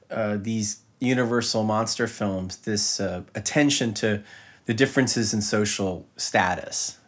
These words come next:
the class, how the classes were different. And, um, and it's funny because the first film, Dracula,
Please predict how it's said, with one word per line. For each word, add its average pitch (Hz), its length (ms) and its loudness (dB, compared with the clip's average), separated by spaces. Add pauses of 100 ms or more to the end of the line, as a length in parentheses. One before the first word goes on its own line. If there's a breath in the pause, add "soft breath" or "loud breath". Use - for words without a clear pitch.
the 104 80 -6
class, 101 360 -2
how 110 120 4
the 107 100 0
classes 98 480 -6
were 92 80 -10
different. 90 420 -6 (800 loud breath)
And, 147 320 6
um, 139 420 2 (420)
and 165 120 4
it's 175 120 2
funny 247 240 4
because 165 300 2
the 147 80 2
first 226 460 2
film, 123 560 2
Dracula, 117 880 -2